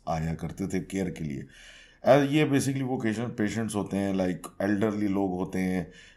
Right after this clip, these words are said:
जो कांस्टेंट केयर के लिए होते हैं, या कोमा में लोग होते हैं, बहुत छोटे बच्चे होते हैं जिनको मशीनों की ज़रूरत होती है ज़िंदा रहने के लिए, तो इस लॉन्ग टर्म केयर फैसिलिटी होती है। यहाँ ये सेफ्टी ऑफिसर थे,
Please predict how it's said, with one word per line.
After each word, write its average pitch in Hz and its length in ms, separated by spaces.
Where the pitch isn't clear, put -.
जो 98 160
कांस्टेंट 98 600
केयर 95 220
के 87 120
लिए 95 120
होते 90 280
हैं, 90 80
या 90 120
कोमा 95 420
में 95 180
लोग 87 200
होते 85 280
हैं, 90 200
बहुत 85 220
छोटे 90 280
बच्चे 85 260
होते 85 240
हैं 104 140
जिनको 110 340
मशीनों 101 480
की 95 180
ज़रूरत 92 400
होती 92 240
है 95 160
ज़िंदा 85 280
रहने 90 260
के 98 100
लिए, 110 120
तो 98 120
इस 92 240
लॉन्ग 95 460
टर्म 85 220
केयर 85 260
फैसिलिटी 71 520
होती 52 300
है। 53 160
यहाँ 123 280
ये 107 520
सेफ्टी 120 880
ऑफिसर 98 420
थे, - 420